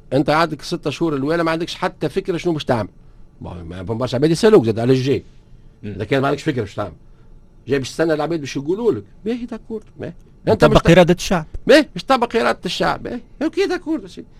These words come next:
Speaker 1: اراده الشعب، ها ناخذ لك من المواضيع اللي هو حاجته بها. البارح يحكي عليهم. باهي، تحب تعمل نظام رئاسي؟
Speaker 3: ها.
Speaker 1: اعمل. النظام الرئاسي فيه ستة آلاف النوع.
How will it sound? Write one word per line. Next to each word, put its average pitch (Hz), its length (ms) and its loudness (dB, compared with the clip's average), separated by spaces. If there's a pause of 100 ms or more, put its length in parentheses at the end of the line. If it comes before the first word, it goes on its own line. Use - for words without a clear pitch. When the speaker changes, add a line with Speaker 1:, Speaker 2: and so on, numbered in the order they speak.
(340)
Speaker 1:
اراده 247 440 6
الشعب، 170 340 2
ها 220 140 8
ناخذ 233 300 4
لك 196 140 0
من 165 80 4
المواضيع 165 460 2
اللي 165 180 0
هو 160 180 4
حاجته 113 320 -6
بها. 101 180 -6 (380)
البارح 131 300 -2
يحكي 120 240 -8
عليهم. 104 220 -6 (1300)
باهي، 139 140 2
تحب - 180 -6
تعمل 156 200 2
نظام 135 140 -2
رئاسي؟ 147 480 -4 (320)
Speaker 3:
ها. 202 120 0
Speaker 1:
اعمل. 214 160 -4 (1120)
النظام 170 280 -2
الرئاسي 180 380 -2
فيه 180 220 -8
ستة - 320 -8
آلاف 170 200 -8
النوع. 131 260 -6